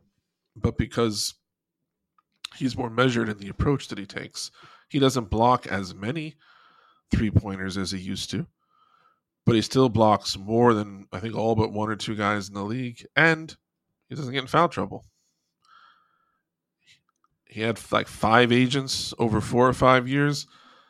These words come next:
that raised some questions, like, uh, and you know what? He seems to have answered them all fine. He got the contract. He got a good contract. He didn't hold out for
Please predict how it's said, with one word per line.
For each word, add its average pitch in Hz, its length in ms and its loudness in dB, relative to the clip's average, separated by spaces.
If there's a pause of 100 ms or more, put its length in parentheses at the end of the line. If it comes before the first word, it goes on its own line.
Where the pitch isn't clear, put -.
(200)
that 110 160 -2
raised 110 260 2
some 135 140 -6
questions, - 720 0
like, 104 240 -2 (1300)
uh, 123 460 -10 (1800)
and 107 100 -10
you 113 60 -6
know 113 120 2
what? 135 260 6 (1400)
He 147 60 -12
seems 117 280 -6
to 131 60 0
have 123 140 2
answered 139 260 0
them 135 140 -2
all 135 120 2
fine. 143 380 0 (800)
He 117 140 -6
got 107 220 2
the 156 80 -2
contract. 151 640 2
He 113 80 0
got 104 140 4
a 98 80 2
good 110 300 0
contract. 151 580 0 (340)
He 127 140 -6
didn't 135 300 -2
hold 127 360 2
out 120 320 6
for 104 560 0